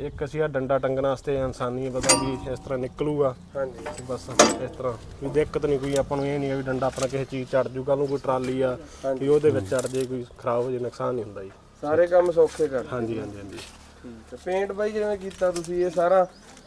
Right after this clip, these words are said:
Speaker 2: ਵਰਕਸ਼ਾਪ ਤੇ ਕੀਤਾ ਹੋਇਆ
Speaker 1: ਹਾਂਜੀ,
Speaker 2: ਸਾਰਾ?
Speaker 1: ਹਾਂਜੀ, ਹਾਂਜੀ, ਵਰਕਸ਼ਾਪ ਆਪਣੀ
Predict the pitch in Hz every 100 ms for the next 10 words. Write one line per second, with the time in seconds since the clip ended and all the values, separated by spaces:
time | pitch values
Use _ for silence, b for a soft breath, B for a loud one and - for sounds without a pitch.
0 | - - 160 160 - 190 185 185 196 196
1 | - 180 170 165 156 156 151 143 139 131
2 | - 143 135 127 135